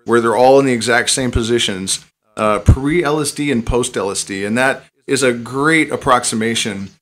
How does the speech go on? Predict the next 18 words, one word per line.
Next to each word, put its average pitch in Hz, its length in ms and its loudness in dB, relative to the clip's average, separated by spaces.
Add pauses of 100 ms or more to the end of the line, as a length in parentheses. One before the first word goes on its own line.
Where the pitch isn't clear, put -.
(200)
of 110 500 -4 (200)
what 120 340 2
L 120 180 0
S 110 140 -4
D 117 180 -6
did 104 400 -6
for, 98 520 -6 (400)
uh, 101 300 -2
culture, 104 580 -2 (340)
uh, 110 320 -2
and 120 240 -2
music 151 560 -2
and 104 180 -4 (120)
art 135 440 2
and 113 160 -6
technology. 131 1000 -2 (300)
Um, 104 580 -4
and 123 480 -2